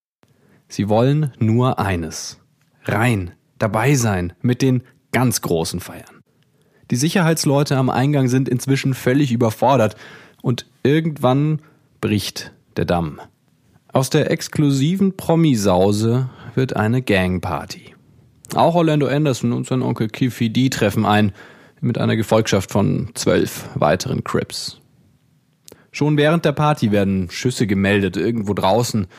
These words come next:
Trotz vollen Straßen weiß aber niemand, was passiert ist. Die Polizei muss mehrfach anrücken,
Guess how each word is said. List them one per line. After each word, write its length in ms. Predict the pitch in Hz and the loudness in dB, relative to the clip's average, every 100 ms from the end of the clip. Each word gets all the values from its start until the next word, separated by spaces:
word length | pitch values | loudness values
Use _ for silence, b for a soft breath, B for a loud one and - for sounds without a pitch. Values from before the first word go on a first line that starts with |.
| B B B | B B B
Trotz 300 | - 147 156 | -4 -4 -4
vollen 320 | - 143 156 160 | -2 0 2 0
Straßen 580 | - 117 127 143 143 | -2 2 2 2 0
weiß 240 | 101 113 127 | 0 0 0
aber 200 | 113 113 | -2 0
niemand, 380 | 113 131 127 104 | 2 2 0 0
was 220 | 104 - | -2 -2
passiert 460 | - 101 107 104 | -6 -4 -2 -2
ist. 320 | - - - - _ _ - | -6 -14 -20 -20 _ _ -6
Die 60 | |
Polizei 500 | 107 123 127 120 120 | 0 0 2 2 2
muss 200 | 131 113 | 2 0
mehrfach 380 | 113 104 107 110 | 0 0 0 -4
anrücken, 480 | - 127 113 107 107 | 0 2 2 0 -2